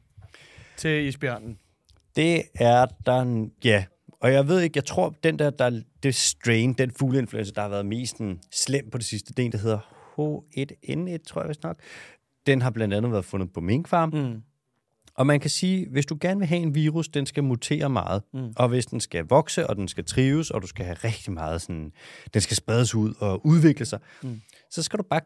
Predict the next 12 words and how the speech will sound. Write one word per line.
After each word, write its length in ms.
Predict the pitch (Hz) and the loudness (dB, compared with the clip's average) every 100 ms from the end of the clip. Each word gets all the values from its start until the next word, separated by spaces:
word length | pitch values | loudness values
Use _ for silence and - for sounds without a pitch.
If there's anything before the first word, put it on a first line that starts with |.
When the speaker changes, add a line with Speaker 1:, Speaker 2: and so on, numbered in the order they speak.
| - | -2
Speaker 2:
give 100 | 165 | -2
den 140 | 185 | -2
præcis 360 | - - 208 185 | -4 -6 -4 -4
den 200 | 165 160 | -4 -2
grobund, 440 | - 143 139 123 - | 0 0 -2 -6 -8
den 80 | 110 | -4
gerne 180 | 107 117 | -2 -2
vil 100 | 104 | -2
have. 160 | 92 104 - | -2 -6 -8
Speaker 1:
Ja. 120 | 135 117 - _ _ _ _ _ | -8 -8 -10 _ _ _ _ _
Speaker 2:
For 80 | - | -10
eksempel 560 | 151 - 180 190 185 | -6 -4 -4 -4 -8